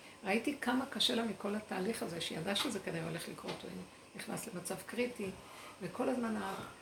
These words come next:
הטענות והצעקה, וה-, "לא יכול להיות, לא יכול להיות".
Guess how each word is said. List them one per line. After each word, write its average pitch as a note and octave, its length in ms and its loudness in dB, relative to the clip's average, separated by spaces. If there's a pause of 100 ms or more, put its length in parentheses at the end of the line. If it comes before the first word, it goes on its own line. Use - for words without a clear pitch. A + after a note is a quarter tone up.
(300)
הטענות G3 720 2
והצעקה, F3 640 -4 (220)
וה-, E3+ 240 -4 (400)
"לא G#3 80 2
יכול G#3 260 4
להיות, C4+ 320 6
לא G3 80 0
יכול F#3 260 2
להיות". B3 240 6